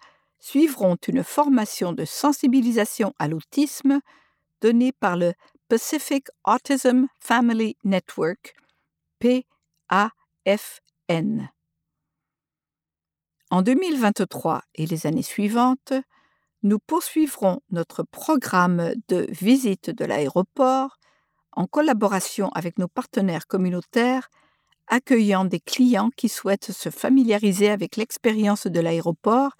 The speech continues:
et apprendre à s'y retrouver avec assurance.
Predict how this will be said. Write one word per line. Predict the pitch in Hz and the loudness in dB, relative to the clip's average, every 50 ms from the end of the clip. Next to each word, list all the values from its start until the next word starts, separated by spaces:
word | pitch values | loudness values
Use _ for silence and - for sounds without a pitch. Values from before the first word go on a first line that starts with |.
| _ _ _ _ _ _ _ _ _ _ - | _ _ _ _ _ _ _ _ _ _ -2
et | 185 190 | 2 2
apprendre | 202 - - - - 254 254 262 262 262 262 262 220 - - | 2 2 0 0 2 4 4 6 6 4 4 2 -2 -2 -2
à | 165 160 | -4 -6
s'y | - - - 170 | -6 -6 -6 -6
retrouver | 160 - 233 254 - - - 233 190 196 202 202 233 - - _ _ - | -2 -2 -2 -2 -2 -2 -2 -2 0 2 2 2 2 2 -2 _ _ -6
avec | 175 175 190 - - - - - _ - | -4 -4 -4 -4 -6 -8 -14 -20 _ -4
assurance. | 233 262 - - 247 214 - - - - - - - - - | -4 -4 -2 -2 -4 -4 -4 -6 -8 -8 -10 -12 -14 -14 -16